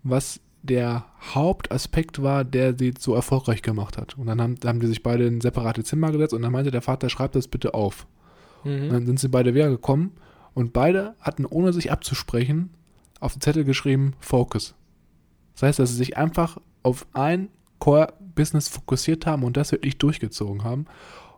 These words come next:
Speaker 1: Und das ist, glaub ich, auch heute in der Gesellschaft, wo Leute so schnell immer, äh, neue Reize und Belohnungen suchen, auch schwierig, wirklich dann mal ein, zwei Jahre wirklich sich auf eine Sache zu fokussieren und es kontinuierlich durchzuziehen. Und, ähm,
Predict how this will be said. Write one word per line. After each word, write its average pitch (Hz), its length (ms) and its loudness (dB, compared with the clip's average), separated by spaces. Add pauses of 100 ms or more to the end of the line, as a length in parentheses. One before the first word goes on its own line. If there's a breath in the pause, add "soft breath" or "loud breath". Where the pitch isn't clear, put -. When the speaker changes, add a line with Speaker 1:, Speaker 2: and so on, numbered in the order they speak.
Speaker 1:
Und 120 280 -2
das 143 160 0
ist, 139 140 -6
glaub 131 180 2
ich, 135 140 -4
auch - 180 -2
heute 151 240 2
in 127 120 -2
der 123 120 -2
Gesellschaft, 127 520 0
wo 123 60 2
Leute 127 380 4
so 151 360 2 (220 loud breath)
schnell 160 640 0 (320 soft breath)
immer, 131 360 2 (160)
äh, 120 220 -2
neue 135 540 4 (120)
Reize 143 460 0
und 123 340 -4
Belohnungen 139 480 2
suchen, 143 360 0
auch - 140 -8
schwierig, 160 600 0 (300 soft breath)
wirklich 143 280 -4
dann 131 160 2
mal 127 360 2
ein, 156 360 2
zwei 143 300 -2
Jahre 139 320 2
wirklich 143 260 -2
sich 135 160 -4
auf - 140 -6
eine 151 260 0
Sache 139 240 2
zu - 140 -4
fokussieren 143 720 -2 (400 loud breath)
und 131 160 0
es - 160 0
kontinuierlich 135 560 0
durchzuziehen. 120 520 -2
Und, 107 220 -6
ähm, 113 260 -2